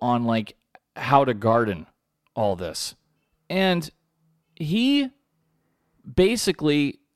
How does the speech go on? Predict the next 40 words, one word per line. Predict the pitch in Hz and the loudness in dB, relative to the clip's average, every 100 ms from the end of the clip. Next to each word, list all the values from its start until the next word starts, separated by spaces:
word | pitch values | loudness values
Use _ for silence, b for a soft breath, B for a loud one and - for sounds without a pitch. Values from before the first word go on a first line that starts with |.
| _ | _
says, | - - 170 143 | -8 2 4 2
so, | - 170 156 | 0 -2 -2
so | - | -6
you | 165 147 | -4 -2
heard | 190 226 214 - | 0 0 -2 -10
the | 139 | -8
stats | - - 160 170 | -6 0 0 0
on | 156 | -6
the | 135 | -8
farm, | - 135 135 | -2 -2 -2
and | 127 | -2
this | 185 196 | -4 -6
is | 170 | -4
what | 151 | -2
he's | 147 | -2
passionate | - 123 117 - 90 | -2 0 0 -4 -12
about, | 85 82 | -10 -8
right? | 98 117 139 | -4 -4 -4
We | 117 | -8
need, | 117 110 113 | -10 -10 -4
black | 120 151 - | -2 -2 -2
people | 170 - | -8 -6
need | 139 123 | -8 -10
to | |
take | 107 - 135 139 | -8 -4 -4 0
it | |
over | 127 120 | -2 -2
the | 117 | -4
land | 110 110 113 113 | -6 -4 -4 -2
and | |
all | 113 | -4
this | 113 113 | -2 -4
stuff. | - 95 - b b b b b b b b | -2 -4 -4 b b b b b b b b
So | - 220 214 - _ _ - | 0 4 4 0 _ _ -4
my | 175 220 320 | 0 2 0
fucking | - 247 214 202 170 | 0 0 0 -2 -4
thing | 170 170 165 | -4 -2 -2
is | 165 156 - - | -2 -2 -6 -10
to | - 160 | -4 0
him, | 160 196 95 80 | 2 0 -2 -8